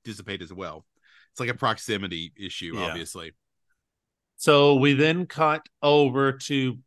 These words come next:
Speaker 2: back to Avengers Mansion or Avengers compound. This
Speaker 1: Yeah.
Speaker 2: is, like,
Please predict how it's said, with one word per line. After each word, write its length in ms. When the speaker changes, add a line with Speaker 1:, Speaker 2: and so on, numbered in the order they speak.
Speaker 2:
back 360
to 440
Avengers 540
Mansion 640
or 100
Avengers 420
compound. 800
This 240
Speaker 1:
Yeah. 80
Speaker 2:
is, 60
like, 260